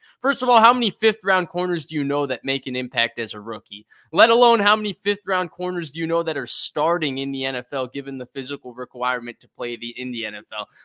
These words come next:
let alone how many fifth round corners that get injured, basically don't play the entirety of the offseason, spend some time on, you know, the injured, he was on P U P,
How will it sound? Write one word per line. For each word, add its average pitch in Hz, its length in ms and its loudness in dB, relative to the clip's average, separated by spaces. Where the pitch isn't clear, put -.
let 247 220 4
alone 240 420 6
how 185 200 2
many 202 200 -4
fifth 202 280 -6
round 185 240 -2
corners 185 380 -8
that 160 180 -4
get 160 120 -6
injured, 131 560 -6
basically 220 460 -4
don't 196 240 -4
play 202 180 -2
the 180 140 -4
entirety 170 400 0
of 160 80 -10
the 147 100 -4
offseason, 127 720 -4
spend 180 420 -6
some 170 220 -8
time 151 500 -4
on, 151 320 -2
you 147 80 -6
know, 139 160 -4
the 143 180 -8
injured, 143 260 -10
he - 140 -14
was 160 140 -6
on 147 100 -6
P 160 160 -18
U 139 140 -10
P, 123 380 -12